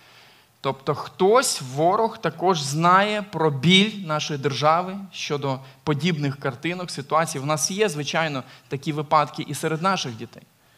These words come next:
Але от саме цю картинку з таким лукавим, можливо, домислом пустили в соціальні мережі для того, щоб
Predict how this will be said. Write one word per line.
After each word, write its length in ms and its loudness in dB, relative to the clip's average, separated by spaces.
Але 220 -2
от 120 -6
саме 320 2
цю 160 -6
картинку 520 -4
з 80 -8
таким 300 -6
лукавим, 420 2
можливо, 400 -4
домислом 640 -2
пустили 420 -6
в 40 -4
соціальні 480 -2
мережі 520 -4
для 120 -8
того, 280 -6
щоб 520 -4